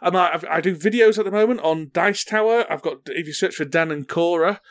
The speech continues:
uh, I do videos with my eight-year-old, well, seven, but very nearly eight, um, eight on Saturday, um, uh, year old daughter. We do kids, um, or family game videos, and I'm very proud of those as well. I think,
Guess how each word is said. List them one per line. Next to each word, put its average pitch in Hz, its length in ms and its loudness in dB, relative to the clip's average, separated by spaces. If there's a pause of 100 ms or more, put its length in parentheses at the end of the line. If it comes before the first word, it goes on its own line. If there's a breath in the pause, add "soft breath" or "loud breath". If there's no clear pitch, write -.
(100)
uh, 135 160 2
I 139 80 0
do 135 160 -4
videos 139 380 0
with 131 120 -6
my 135 280 -2 (160)
eight-year-old, 131 720 -2
well, 101 160 -10
seven, 117 340 -6
but 120 160 -10
very 117 200 0
nearly 113 280 -2
eight, 113 240 -4 (260)
um, 110 280 -4
eight 117 220 -6
on 110 200 -10
Saturday, 110 520 -8 (420 loud breath)
um, 120 260 -2 (500 soft breath)
uh, 110 240 -2
year 123 140 0
old 117 220 0
daughter. 175 500 4
We 156 80 -6
do 127 140 -4
kids, - 460 -6 (120)
um, 123 440 -4 (380)
or 113 260 -2
family 143 420 -4
game 135 360 -4 (300)
videos, 160 380 0 (100)
and 123 300 -10 (480 soft breath)
I'm 127 100 -4
very 139 160 2
proud 139 300 0
of 120 60 -4
those 175 260 4
as 139 100 -14
well. 180 200 0
I 151 40 0
think, 131 300 -6